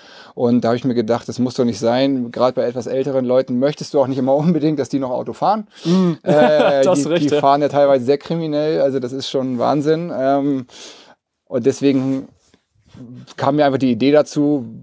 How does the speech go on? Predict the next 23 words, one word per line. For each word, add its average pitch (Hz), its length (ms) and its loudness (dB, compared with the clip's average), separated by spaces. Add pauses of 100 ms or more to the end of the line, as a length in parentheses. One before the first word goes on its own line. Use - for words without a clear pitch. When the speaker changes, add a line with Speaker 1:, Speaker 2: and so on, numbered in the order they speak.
(120)
Speaker 1:
weil 131 540 2
ich 135 120 -8
auch - 80 -8
einfach 131 240 -2
gemerkt 123 420 0
habe, 131 160 -2
in 120 120 -2
dem 123 180 0
Segment, 123 400 0
in 120 120 0
dem 120 180 0
wir 120 80 0
das 117 120 0
machen 113 300 -4
wollen, 113 160 0
nämlich 113 240 -4
ausschließlich 123 560 -4
Bio, 123 300 0
ausschließlich 123 540 -6
sehr 120 180 2
hochwertig 127 640 -2
und 131 340 -6 (180)
Speaker 2:
Mhm. 143 300 -8